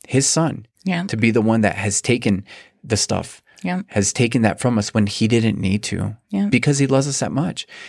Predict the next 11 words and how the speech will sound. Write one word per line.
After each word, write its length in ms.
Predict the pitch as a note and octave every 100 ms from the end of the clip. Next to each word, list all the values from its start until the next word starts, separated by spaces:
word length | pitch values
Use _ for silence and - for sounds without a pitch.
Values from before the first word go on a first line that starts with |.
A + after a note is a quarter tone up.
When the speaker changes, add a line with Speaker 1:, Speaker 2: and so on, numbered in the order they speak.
| -
Speaker 1:
And, 140 | A#2
you 60 | A#2+
know, 360 | B2+ A#2 C2+ -
we 220 | B2 B2 B2
expect 520 | A2 - B2+ C3 -
and, 200 | G#2 -
or, 180 | A2 G2
or 120 | A2+
we 160 | A2 G#2+
think 260 | - A#2
like, 180 | A2 F2